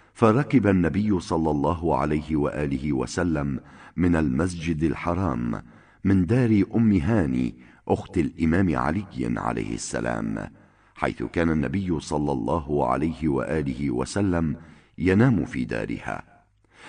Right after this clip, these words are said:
فصلى في المدينة وفي طور سيناء، ثم في بيت لحم، ثم في بيت المقدس، حيث صلى في مسجدها إماما في الأنبياء،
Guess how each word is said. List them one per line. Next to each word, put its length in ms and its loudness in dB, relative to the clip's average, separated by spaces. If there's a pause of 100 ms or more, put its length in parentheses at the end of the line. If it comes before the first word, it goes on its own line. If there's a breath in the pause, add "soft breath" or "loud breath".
(100)
فصلى 480 2
في 80 -8
المدينة 840 0 (220 loud breath)
وفي 320 -2
طور 400 2
سيناء، 720 -4 (300 loud breath)
ثم 260 0
في 220 -4
بيت 380 0
لحم، 320 0 (440 loud breath)
ثم 240 6
في 200 0
بيت 360 0
المقدس، 720 -4 (540 soft breath)
حيث 320 -2
صلى 460 2
في 220 0
مسجدها 1040 -2
إماما 400 2
في 160 -8
الأنبياء، 880 -6